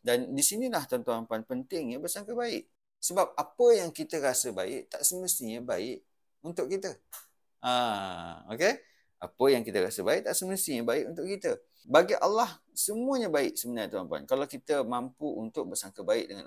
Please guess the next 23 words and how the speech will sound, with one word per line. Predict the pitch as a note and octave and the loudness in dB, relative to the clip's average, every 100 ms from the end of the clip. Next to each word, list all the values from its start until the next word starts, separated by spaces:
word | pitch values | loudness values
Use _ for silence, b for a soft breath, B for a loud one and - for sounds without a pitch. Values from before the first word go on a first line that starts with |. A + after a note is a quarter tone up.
| F#2 | -8
Allah | F2+ | -6
Subhanahu | - F2+ E2+ | -6 -10 -16
Wa | |
Taala. | - C2 | -14 -6
Sebab | - - | -4 0
Allah | - C4 C#4 | 0 0 -4
Maha | C4 B3+ | -4 -4
mengetahui. | A#3 G#3+ G3 D3 G2+ D2+ _ _ _ _ _ | -4 -6 -8 -10 -10 -12 _ _ _ _ _
Dia | - F2 | -8 4
tahu | G2 D3 | 6 8
apa | C3 C3 - D#3 | 6 6 2 2
yang | C#3 | 2
akan | C#3 C#3 | -2 0
berlaku, | C3 C3+ E3+ G#3 G3 _ _ - | 0 0 -6 -8 -10 _ _ -16
apa | - | -4
yang | A#2+ A#2+ | -2 -2
terbaik | A#2+ A2+ B2+ A#2+ | -2 4 4 2
untuk | B2 A#2 | -6 -8
kita. | B2 - - - _ _ _ E2 | -10 -8 -8 -8 _ _ _ 0
Walaupun | F2 G2+ B2 C#3+ | 2 2 -2 -8
kita | D3+ - | -8 -6
tak | - - | -4 -6
suka, | - D3 C#3+ | -8 -8 -8